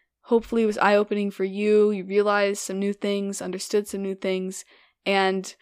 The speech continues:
whatever you do, just educate yourself. Whatever you do,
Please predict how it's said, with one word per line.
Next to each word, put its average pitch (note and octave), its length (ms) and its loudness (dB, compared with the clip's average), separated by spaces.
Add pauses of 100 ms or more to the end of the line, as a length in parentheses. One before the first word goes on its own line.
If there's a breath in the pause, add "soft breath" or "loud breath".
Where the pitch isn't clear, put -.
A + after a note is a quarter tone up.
(300 soft breath)
whatever B3 320 4
you A#3+ 180 6
do, G#3+ 540 2 (1400)
just - 440 2
educate G3+ 500 0
yourself. - 480 -8
Whatever A#3 300 2
you A#3+ 160 4
do, G#3 480 2